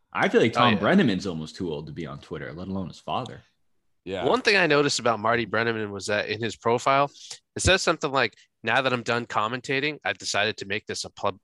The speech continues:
Speaker 2: public page." So,
Speaker 1: Ooh.
Speaker 2: <laughs> so that guy's like, you know, that, that guy a-, already is, like, hypersensitive to any sort of criticism, and
Speaker 1: Oh,
Speaker 2: it's
Speaker 1: yeah.
Speaker 2: like, "Yeah, while, while I'm still calling games, you ain't getting shit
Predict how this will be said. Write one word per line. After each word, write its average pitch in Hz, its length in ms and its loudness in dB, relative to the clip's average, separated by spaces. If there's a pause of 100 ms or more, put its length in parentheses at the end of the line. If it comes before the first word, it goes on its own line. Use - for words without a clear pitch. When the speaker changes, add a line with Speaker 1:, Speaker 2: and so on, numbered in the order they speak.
(160)
Speaker 2:
public 107 380 -2
page." 95 440 -4 (420)
So, - 320 4
Speaker 1:
Ooh. - 360 6
Speaker 2:
<laughs> - 220 0
so 165 220 6
that 175 160 6
guy's 170 360 6
like, 147 220 2
you 170 120 0
know, 160 220 4
that, 135 260 2
that 131 180 0
guy 120 320 0
a-, 120 40 -10 (200)
already 139 460 2
is, 120 100 -4
like, 107 200 -4
hypersensitive 113 920 -2
to 64 200 -4
any 104 180 -4
sort 101 200 -2
of 87 100 -10
criticism, 101 680 -2
and 95 140 -2
Speaker 1:
Oh, 143 40 0
Speaker 2:
it's 175 120 -2
Speaker 1:
yeah. 127 60 2
Speaker 2:
like, 98 160 -2 (440)
"Yeah, 98 180 2
while, 104 360 6
while 120 240 6
I'm 139 100 0
still 147 220 2
calling 139 340 2
games, 147 400 0
you 123 100 2
ain't 107 180 0
getting - 220 -6
shit - 460 0